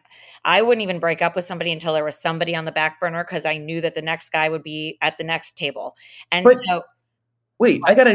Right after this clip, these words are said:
Speaker 2: I got a question about that though.
Speaker 1: Yes,
Speaker 2: 'Cause
Speaker 1: you
Speaker 2: I've
Speaker 1: did.
Speaker 2: never, I, I've never dated in the friend group. I've never dated, like,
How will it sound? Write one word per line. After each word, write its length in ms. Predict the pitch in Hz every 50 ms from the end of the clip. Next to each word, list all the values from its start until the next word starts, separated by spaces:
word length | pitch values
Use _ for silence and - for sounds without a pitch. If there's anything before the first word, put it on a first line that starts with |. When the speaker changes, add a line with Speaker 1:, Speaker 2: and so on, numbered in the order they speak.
| -
Speaker 2:
I 60 | - 214
got 100 | 220 202
a 100 | 202 208
question 280 | - 294 277 - 226 185
about 300 | 143 120 107 98 98 98
that 180 | 95 87 87 -
though. 160 | - 85 78 78
Speaker 1:
Yes, 140 | - 208 -
Speaker 2:
'Cause 80 | - -
Speaker 1:
you 60 | -
Speaker 2:
I've 100 | 214 254
Speaker 1:
did. 100 | 254 226 226 202 202
Speaker 2:
never, 140 | 196 - - - -
I, 80 | 180 - _ _ _ _ _ _ _ -
I've 200 | 131 139 175 -
never 240 | 220 226 226 214 220 196
dated 580 | - 165 170 175 180 160 147 135 120 131 131 127
in 180 | 147 139 143 147
the 80 | 139 131
friend 260 | 131 139 131 123 120
group. 260 | 104 101 92 - - -
I've 140 | 127 147 160
never 240 | 185 185 180 185 170
dated, 400 | 143 147 143 143 139 135 135 131
like, 260 | 120 117 110 107